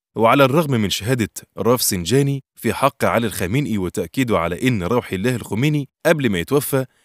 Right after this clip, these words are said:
كان بيشكر وبيثني على الخامنئي في القيادة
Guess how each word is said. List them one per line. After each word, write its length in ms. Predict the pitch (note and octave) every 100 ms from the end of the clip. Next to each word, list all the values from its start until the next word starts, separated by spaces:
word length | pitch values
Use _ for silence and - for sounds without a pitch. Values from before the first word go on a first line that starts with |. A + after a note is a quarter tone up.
| -
كان 240 | F3+ F3+
بيشكر 520 | A2+ G2+ C#3+ - G#2+
وبيثني 640 | F2+ D#2 G2+ D3+ D3 C3+ C3+ -
على 220 | G#2+ C#3
الخامنئي 560 | C3 - A#2 D3 C#3 B2
في 100 | -
القيادة 600 | A#2 - G#2 E2 - -